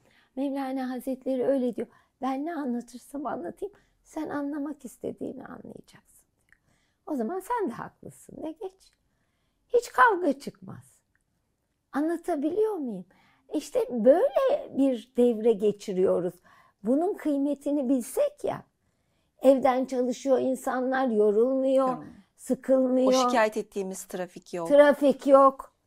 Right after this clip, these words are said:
Speaker 1: Durdu. Hayat bir durdu, bir dünya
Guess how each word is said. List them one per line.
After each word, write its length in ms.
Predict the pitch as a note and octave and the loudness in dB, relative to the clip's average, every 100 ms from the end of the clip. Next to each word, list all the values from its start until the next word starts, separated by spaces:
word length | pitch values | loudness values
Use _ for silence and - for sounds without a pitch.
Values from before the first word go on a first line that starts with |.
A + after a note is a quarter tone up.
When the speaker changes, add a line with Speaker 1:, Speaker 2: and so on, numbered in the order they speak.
| _ _ _ _ _ C4+ | _ _ _ _ _ 2
Speaker 1:
Durdu. 680 | C#4+ C#4 A3+ C#4 C4 B3+ - _ _ _ _ | 4 6 8 10 8 4 -12 _ _ _ _
Hayat 480 | C#4 C#4+ C#4+ - | -2 0 -2 -4
bir 140 | C4+ A3 | -4 0
durdu, 320 | C4 B3+ C#4 | 0 2 0
bir 120 | A#3+ | -2
dünya 500 | C4+ C4+ C#4 B3+ - | 0 0 2 2 0